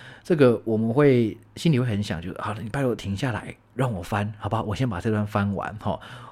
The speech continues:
我再，然后再听你讲下一段，这样。好，那第一次的打断，如果我没记错的话，吼，是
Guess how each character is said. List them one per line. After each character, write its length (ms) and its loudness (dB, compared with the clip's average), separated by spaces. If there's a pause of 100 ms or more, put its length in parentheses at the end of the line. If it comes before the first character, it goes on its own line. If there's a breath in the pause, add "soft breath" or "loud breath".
(120)
我 140 -4
再， 500 2 (140)
然 100 -2
后 80 -2
再 140 0
听 160 0
你 100 -2
讲 200 -6
下 160 -2
一 100 -8
段， 180 -6 (140)
这 100 -2
样。 80 -2 (380 loud breath)
好， 140 2
那 120 6 (220)
第 240 4
一 140 6
次 200 2
的 140 2
打 240 -4
断， 240 4
如 100 4
果 140 12
我 80 10
没 160 -2
记 220 0
错 180 -4
的 100 -6
话， 300 0
吼， 180 -6
是 320 4